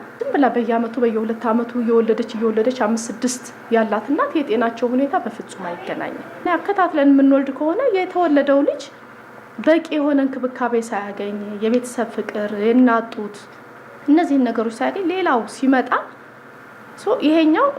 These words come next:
ብዙ ጊዜ አይተሽ ከሆነ ቀድሞ የተወለደው ሳይሆን አዲስ ወደ መጣው ነው ፍቅራችንም እንክብካቤውም ሙሉ ለሙሉ የሚሄደው። ያ ደግሞ ይሄኛውን ይጎዳል። ሁለት ልጅ ያለው ቤተሰብና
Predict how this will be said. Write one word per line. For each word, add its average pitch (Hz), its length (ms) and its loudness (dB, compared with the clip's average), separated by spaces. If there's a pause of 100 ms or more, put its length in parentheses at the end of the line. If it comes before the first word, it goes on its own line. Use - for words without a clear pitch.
(120)
ብዙ 294 240 -2
ጊዜ 269 180 -4 (280)
አይተሽ 247 340 -4
ከሆነ 302 340 -2 (760)
ቀድሞ 233 300 0 (200)
የተወለደው 220 580 -4
ሳይሆን 302 340 -2
አዲስ 233 340 -4
ወደ 208 200 -4
መጣው 202 300 -4
ነው 196 120 -8
ፍቅራችንም 214 640 -6
እንክብካቤውም 214 880 -4
ሙሉ 311 280 2
ለሙሉ 202 300 -6
የሚሄደው። 202 360 -8 (320)
ያ 294 180 2
ደግሞ 269 300 -4 (220)
ይሄኛውን 214 500 -8
ይጎዳል። 185 480 -12
ሁለት 254 320 0
ልጅ 214 180 -4
ያለው 190 280 -4
ቤተሰብና 208 580 -8